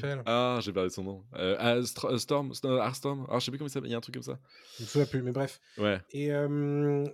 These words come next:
Speaker 1: et je trouve que, en fait, euh, le film ne tient que grâce aux interactions entre les, les personnages de la famille.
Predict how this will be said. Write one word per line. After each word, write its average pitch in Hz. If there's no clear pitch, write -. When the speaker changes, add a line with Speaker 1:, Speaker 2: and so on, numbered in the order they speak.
Speaker 1:
et 151
je 151
trouve 226
que, 185
en 165
fait, 202
euh, 131
le 139
film 196
ne 170
tient 180
que 220
grâce 170
aux 139
interactions 143
entre 123
les, 110
les 107
personnages 120
de 113
la 113
famille. 110